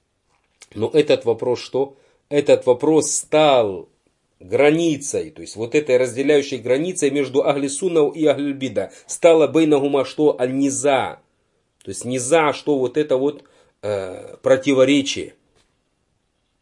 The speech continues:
Понятно? Разногласие. Разногласия между ахли сунна и ахли бида. Из этих вопросов посмотрите этот вопрос,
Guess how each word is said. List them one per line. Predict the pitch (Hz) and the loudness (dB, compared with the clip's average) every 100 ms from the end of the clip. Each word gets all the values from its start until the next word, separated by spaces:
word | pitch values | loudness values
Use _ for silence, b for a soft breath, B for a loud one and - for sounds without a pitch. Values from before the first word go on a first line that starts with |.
| _ | _
Понятно? | - 113 113 - - _ _ - | -8 -2 -2 -4 -20 _ _ -2
Разногласие. | 120 135 139 127 123 147 135 - 92 82 _ _ _ _ _ _ _ - | 2 2 2 0 4 4 4 2 -8 -12 _ _ _ _ _ _ _ -6
Разногласия | 117 117 131 120 160 151 135 | -6 -2 -2 4 4 4 0
между | 139 120 143 | 0 2 2
ахли | 156 147 | 2 0
сунна | 156 - 214 | -4 -6 -2
и | 170 | 2
ахли | 156 143 | 2 0
бида. | 143 156 - B B | 0 0 -2 B B
Из | 139 139 | -2 4
этих | 208 170 | 2 2
вопросов | 170 156 175 160 151 | 0 0 2 0 0
посмотрите | 135 - 135 147 156 143 123 b b - | -2 -4 -6 -4 -2 -2 -6 b b -2
этот | 143 139 120 107 | 0 2 -2 0
вопрос, | 110 120 135 139 - | -2 0 0 -2 -8